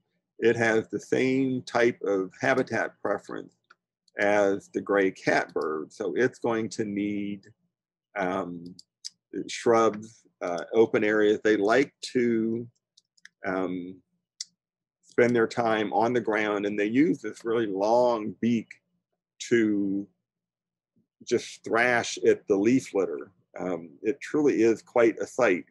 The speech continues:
somewhat comical to watch these birds when they're feeding, because they just use that bill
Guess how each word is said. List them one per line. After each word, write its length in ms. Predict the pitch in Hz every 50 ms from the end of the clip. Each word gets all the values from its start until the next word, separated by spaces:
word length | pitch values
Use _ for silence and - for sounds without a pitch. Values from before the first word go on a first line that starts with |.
| _ _
somewhat 440 | - 139 143 151 143 131 110 - -
comical 560 | - - 143 139 135 123 107 - 95 92 92 -
to 120 | - -
watch 340 | 107 107 104 110 - - -
these 200 | - 95 95 98
birds 520 | - - 98 98 98 95 90 85 _ _ _ _ _ _ _ _ _ _ _ _ _
when 220 | - 110 110 110
they're 160 | 104 95 90 -
feeding, 480 | - - 143 165 147 120 90 87 95
because 380 | 95 98 92 - - 107 104 92
they 140 | 98 92 95
just 380 | 95 - 151 139 - - -
use 320 | 117 120 131 147 139 117 -
that 340 | - 90 85 - - 98
bill 540 | - 120 131 127 107 95 87 85 85 85 -